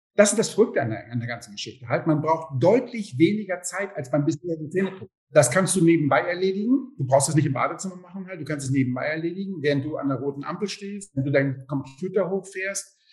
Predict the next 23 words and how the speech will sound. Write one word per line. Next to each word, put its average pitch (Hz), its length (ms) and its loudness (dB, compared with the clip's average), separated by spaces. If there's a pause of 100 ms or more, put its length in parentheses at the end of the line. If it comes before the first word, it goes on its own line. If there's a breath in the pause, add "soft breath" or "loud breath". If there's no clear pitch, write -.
(160)
beim 139 220 6
Fernsehen 170 400 2
gucken 190 280 -10
sozusagen. 175 480 -14 (140 soft breath)
Das 135 140 -6
kann 180 140 2
man 180 120 0
nebenbei 170 400 0
erledigen. 113 400 -4 (240)
Das 127 140 -6
musst, 185 260 6
du 160 80 -2
musst 196 160 2
dir 202 60 -4
nicht 190 120 -6
extra - 300 -4
Zeit 208 260 -4
dafür 131 220 -8
nehmen, 143 200 0
sondern 147 220 -6
wenn 151 100 -12
du 151 80 -10
sowieso 151 680 -4